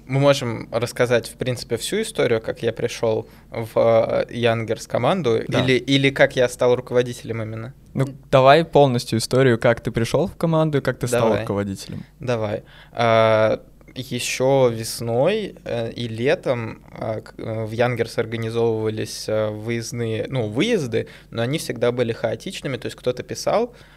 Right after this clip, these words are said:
Speaker 1: э, "Давайте куда-то поедем", и кто-то соглашался и куда-то ехал. Вот
Speaker 2: Мгм.
Speaker 1: мы так съездили в,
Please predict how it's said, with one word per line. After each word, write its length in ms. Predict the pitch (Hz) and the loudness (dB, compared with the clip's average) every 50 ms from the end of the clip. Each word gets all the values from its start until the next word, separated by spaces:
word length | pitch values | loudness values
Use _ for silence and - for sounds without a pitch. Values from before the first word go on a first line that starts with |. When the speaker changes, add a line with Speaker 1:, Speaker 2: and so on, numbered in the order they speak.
| - - | -16 -6
Speaker 1:
э, 260 | - 113 113 110 104 | -2 0 2 2 2
"Давайте 340 | 104 113 113 117 120 - - | 2 2 4 4 2 0 -2
куда-то 320 | - - 113 110 107 - - | -10 -2 0 0 0 0 -4
поедем", 560 | - 107 107 113 143 180 185 - 123 120 - - - - - - _ | -4 -2 -2 -2 -2 -4 -6 -8 -12 -12 -12 -16 -20 -20 -20 -20 _
и 300 | - 117 117 113 110 110 | -8 -6 -4 -2 -4 -4
кто-то 280 | 110 - - 123 - - | -4 0 0 0 0 0
соглашался 600 | - - 110 113 117 - - - 202 - - - | -10 -8 -4 -4 -4 -2 0 -4 -4 -2 -4 -10
и 40 | - | -8
куда-то 300 | - 107 123 131 131 117 | -2 -2 -2 -2 -2 -6
ехал. 380 | 117 110 110 - - 113 - 107 | -6 -6 -8 -4 -4 -6 -4 -2
Вот 140 | 107 127 | -4 -4
Speaker 2:
Мгм. 100 | 135 110 | -4 -4
Speaker 1:
мы 240 | 110 113 110 110 107 - | -4 -4 -4 -6 -6 -4
так 220 | - 113 - - | -6 -6 -6 -6
съездили 680 | - - - 113 113 110 - - 110 110 107 110 110 110 | -12 -10 -6 -6 -6 -6 -6 -10 -10 -6 -4 -4 -4 -4
в, 640 | 110 113 110 107 110 110 107 107 107 107 110 110 | -4 -8 -6 -2 0 0 0 0 -2 -2 -4 -6